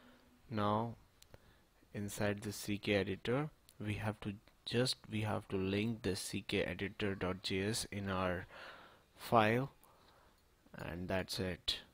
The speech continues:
And just we have to call. So we just want to,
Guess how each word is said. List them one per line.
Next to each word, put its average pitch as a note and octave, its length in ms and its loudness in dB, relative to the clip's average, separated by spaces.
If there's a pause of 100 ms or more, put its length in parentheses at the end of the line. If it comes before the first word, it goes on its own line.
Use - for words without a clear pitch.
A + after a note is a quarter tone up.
(640)
And F#2 240 -10
just F#2+ 240 -2 (160)
we G2+ 120 -2
have F#2+ 260 -2
to F#2+ 340 0 (380)
call. F#2 320 2 (1200)
So G2+ 580 2 (220)
we G#2 100 0
just G#2 280 -2
want G2 260 0
to, F#2+ 380 -2